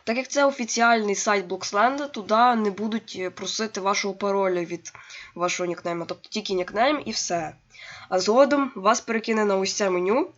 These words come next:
і у вас тут буде таке от меню. Е, і тут є freebies, тобто дивіться, якщо ми зайдемо, наприклад, на YouTube Competition, це якісь змагання в Ютубі.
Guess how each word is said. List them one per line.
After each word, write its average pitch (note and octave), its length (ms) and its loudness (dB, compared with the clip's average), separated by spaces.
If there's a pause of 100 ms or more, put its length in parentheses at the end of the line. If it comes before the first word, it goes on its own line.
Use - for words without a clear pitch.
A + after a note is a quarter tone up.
(140)
і G3+ 200 -2
у F#3 160 -2
вас A3+ 360 2
тут A#3+ 140 -10
буде G#3+ 380 -4
таке G#3 540 -6
от F3 280 -14
меню. F#3+ 360 0 (800)
Е, F3+ 220 0
і G#3+ 400 2
тут G4 300 4
є A3+ 380 2 (520)
freebies, F#3+ 520 0
тобто A#3+ 240 -6
дивіться, G#3 380 -4
якщо F3+ 280 -4
ми G#3 120 2
зайдемо, G3 600 -2 (280)
наприклад, G3 460 -2
на F#3+ 220 2
YouTube G3+ 400 -2
Competition, G3 960 -6 (1400)
це G#3 100 -2
якісь G3+ 400 -6
змагання F#3 640 0
в F3+ 60 -8
Ютубі. F3+ 420 -10